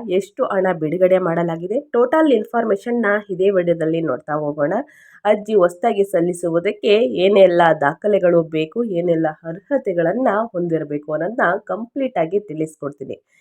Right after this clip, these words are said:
ಇದನ್ನೆಲ್ಲ ತಿಳ್ಕೋಬೇಕು ಅಂದ್ರೆ ಎಲ್ಲೂ ಕೂಡ ವಿಡಿಯೋನ ಸ್ಕಿಪ್ ಮಾಡ್ಬಾರ್ದು. ವಿಡಿಯೋ ಸ್ಕಿಪ್ ಮಾಡೋದ್ರಿಂದ ಫುಲ್ ಇನ್ಫಾರ್ಮೇಷನ್ ಅರ್ಥ ಆಗಲ್ಲ. So ಹಾಗಾಗಿ ಎಲ್ಲ ವಿಡಿಯೋದಲ್ಲೂ ತಿಳಿಸ್ತಾ ಇರ್ತೀನಿ. ಮೊದಲಿಂದ ಕೊನೆ ತನಕ ವಿಡಿಯೋನ ವಾಚ್ ಮಾಡಿ.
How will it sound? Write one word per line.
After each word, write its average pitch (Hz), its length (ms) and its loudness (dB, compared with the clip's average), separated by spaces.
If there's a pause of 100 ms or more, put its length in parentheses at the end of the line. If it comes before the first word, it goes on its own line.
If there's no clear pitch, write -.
(240)
ಇದನ್ನೆಲ್ಲ 180 420 2 (220)
ತಿಳ್ಕೋಬೇಕು 180 720 0
ಅಂದ್ರೆ 240 460 6
ಎಲ್ಲೂ 214 320 0
ಕೂಡ 233 180 0 (140)
ವಿಡಿಯೋನ 165 300 0 (120)
ಸ್ಕಿಪ್ 170 420 -12
ಮಾಡ್ಬಾರ್ದು. 151 640 -4 (260)
ವಿಡಿಯೋ 240 220 4
ಸ್ಕಿಪ್ - 380 -10
ಮಾಡೋದ್ರಿಂದ 170 500 2 (180)
ಫುಲ್ 175 180 2
ಇನ್ಫಾರ್ಮೇಷನ್ 170 760 0 (100)
ಅರ್ಥ 160 260 -6
ಆಗಲ್ಲ. 175 400 -2 (240)
So 208 160 2
ಹಾಗಾಗಿ 277 760 -2
ಎಲ್ಲ 247 240 -2
ವಿಡಿಯೋದಲ್ಲೂ 208 500 0
ತಿಳಿಸ್ತಾ 175 420 -6
ಇರ್ತೀನಿ. 220 400 0
ಮೊದಲಿಂದ 202 600 2
ಕೊನೆ 175 300 0
ತನಕ 160 420 -2
ವಿಡಿಯೋನ 156 400 0 (380)
ವಾಚ್ 156 360 -2
ಮಾಡಿ. 139 380 -12